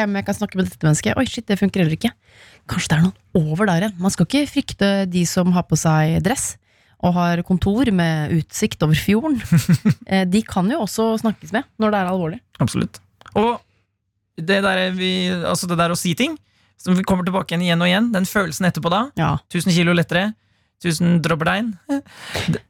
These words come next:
Speaker 1: Da, det, ja, det er en erfaring Emma kommer til å ta med seg.
Speaker 2: Mm. Og at, ja, at det er ikke så farlig. Ok,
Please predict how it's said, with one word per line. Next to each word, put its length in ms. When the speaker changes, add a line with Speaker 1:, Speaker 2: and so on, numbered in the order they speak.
Speaker 1:
Da, 180
det, 160
ja, 40
det 100
er 140
en 80
erfaring 640
Emma 260
kommer 220
til 80
å 0
ta 100
med 80
seg. 160
Speaker 2:
Mm. 220
Og 140
at, 140
ja, 100
at 160
det 80
er 80
ikke 100
så 60
farlig. 260
Ok, 140